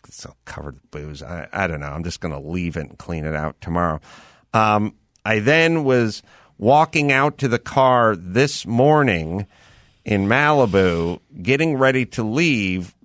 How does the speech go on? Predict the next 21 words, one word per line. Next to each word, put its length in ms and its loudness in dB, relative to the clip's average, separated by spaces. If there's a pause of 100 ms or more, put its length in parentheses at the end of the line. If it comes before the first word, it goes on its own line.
(100)
when 180 0
I 120 2
heard 260 2
a 40 2
big 300 -4
kinda 280 -4
clank 540 -2
and 140 -2
a 40 -2
crunch. 840 0 (480)
And 220 -2
then 600 2 (800)
I 140 2
sorta 320 0
looked, 600 2
and 140 2
in 80 2
front 320 0
of 80 0
the 60 0
car 720 4